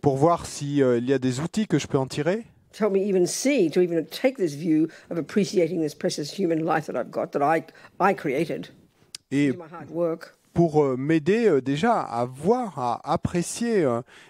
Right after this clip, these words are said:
Speaker 1: eh bien, euh, cette vie humaine, euh, et, euh, qui est le résultat d'un si dur labeur.
Speaker 2: And given that my mind will continue when I die,
Speaker 1: Et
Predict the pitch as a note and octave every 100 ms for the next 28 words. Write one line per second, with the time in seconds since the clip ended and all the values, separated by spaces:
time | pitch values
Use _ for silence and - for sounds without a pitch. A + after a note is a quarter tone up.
0 | - B2+ D3 E3+ D#3 B2+ B2+ - D3+ -
1 | C3+ C3 D3 C#3 D3+ G3 F#3+ C#3+ B2 -
2 | B2+ C3 A#2+ A#2+ C#3 C3 B2+ C3 C3 -
3 | E3 C3 A#2+ A#2+ A#2 A2 - D#3 D#3 D3+
4 | C3 A#2+ A2+ G#2+ _ _ _ _ _ _
5 | - - - F#3 E3+ G3+ G3 D#3+ E3+ F3
6 | D#3+ D3+ D3+ F#3+ E3 C#3+ C3+ C#3 C#3+ B2
7 | D2+ D3+ _ - - C3+